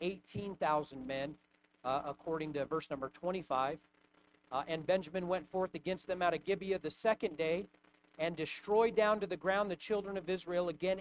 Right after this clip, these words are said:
eighteen thousand men. I'm going somewhere with this. "All these drew the sword." But before they went out the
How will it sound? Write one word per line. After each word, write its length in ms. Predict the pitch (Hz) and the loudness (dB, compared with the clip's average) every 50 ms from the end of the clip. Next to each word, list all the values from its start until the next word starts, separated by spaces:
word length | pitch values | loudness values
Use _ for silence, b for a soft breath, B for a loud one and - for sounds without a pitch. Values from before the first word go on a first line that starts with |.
| - - | -2 -6
eighteen 460 | 185 214 220 - - 226 220 208 196 | -6 -6 -6 -8 -6 -6 -6 -6 -2
thousand 520 | - 202 185 185 190 185 - 175 160 156 156 | 0 2 4 4 4 2 0 -4 -4 -2 -2
men. 180 | 160 165 175 - - - _ - | -2 -2 -4 -6 -12 -18 _ -8
I'm 140 | 147 151 147 | -8 -4 -2
going 260 | 160 196 190 180 170 | 0 0 0 0 -2
somewhere 320 | - - 147 135 135 127 | -4 -4 -4 -2 -2 -4
with 160 | 127 127 123 - | -4 -6 -8 -8
this. 240 | 131 147 151 - - _ _ _ _ _ _ - | -8 -8 -8 -10 -16 _ _ _ _ _ _ 4
"All 260 | 151 190 214 226 226 | 8 10 10 10 8
these 320 | 220 - 202 190 185 160 - | 8 4 -2 -4 -4 -6 -8
drew 240 | - - 185 185 | -8 -6 -6 -4
the 140 | 170 147 151 | -4 -4 -6
sword." 440 | - - 190 185 165 143 131 123 120 - _ _ _ _ _ _ _ _ _ _ _ _ _ _ _ _ | -4 -2 0 0 2 0 0 -2 -6 -12 _ _ _ _ _ _ _ _ _ _ _ _ _ _ _ _
But 140 | - 185 175 | -4 -2 0
before 280 | 226 - - 262 277 269 | 0 4 8 8 8 8
they 120 | 262 254 | 8 6
went 240 | 233 220 240 233 226 | 6 6 6 8 10
out 260 | 226 226 226 220 - - - - | 10 10 8 6 4 -6 -4 -2
the 100 | 185 | -2